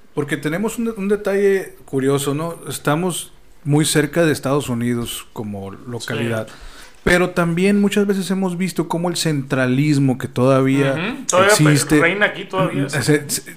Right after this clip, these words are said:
Speaker 1: y tenemos releases en el sur del país de figuras que tenemos tan cerquita aquí al norte y, y llegan primero con los compañeros del sur que,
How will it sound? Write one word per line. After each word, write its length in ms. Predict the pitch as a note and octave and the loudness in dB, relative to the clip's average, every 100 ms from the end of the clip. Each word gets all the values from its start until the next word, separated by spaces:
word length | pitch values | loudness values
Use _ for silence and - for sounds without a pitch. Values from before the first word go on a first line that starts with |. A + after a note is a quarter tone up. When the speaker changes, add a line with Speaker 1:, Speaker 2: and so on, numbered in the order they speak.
| - | -6
Speaker 1:
y 160 | F3+ | -2
tenemos 420 | D#3 D#3+ E3 G3+ G3 | 2 2 4 4 4
releases 720 | D#3+ D3 F3 F#3+ - G#3+ - | 4 4 2 0 -2 -4 -2
en 180 | D3+ C3+ | 2 2
el 100 | C3 | 2
sur 260 | - D#3+ E3+ | 4 4 6
del 180 | G#3+ | 4
país 540 | G#3 G#3+ F3+ F3 D#3+ - - - - - - - - | 6 4 4 0 -4 -8 -20 -20 -20 -20 -20 -20 0
de 260 | C#3+ C3+ | 4 6
figuras 500 | B2+ C3+ B2+ D3+ F#3 | 4 2 4 4 2
que 160 | - C#3 | 0 0
tenemos 440 | C#3+ C3 C#3 F#3 | 0 -2 -2 -2
tan 140 | E3 C#3 | -2 -2
cerquita 500 | C#3 A#2+ D3 F3+ G#3+ | -2 -4 -6 0 0
aquí 140 | G3+ | 0
al 80 | F#3 | 0
norte 480 | F3 G3+ G3+ D#3+ D3 | 2 0 0 0 0
y, 360 | C3+ C3 B2+ B2+ | 0 0 -2 -2
y 100 | C3+ | -2
llegan 260 | C3 E3+ F3 | 2 2 0
primero 380 | C#3 C#3 E3 D#3+ | 0 2 2 0
con 100 | C#3 | -2
los 140 | A2+ | -4
compañeros 460 | B2 A#2 A#2+ C#3+ C3+ | -6 -4 -4 -2 -2
del 100 | A#2+ | -2
sur 320 | A2+ D#3+ E3 | -2 -4 -4
que, 220 | A2 G#2 | -10 -12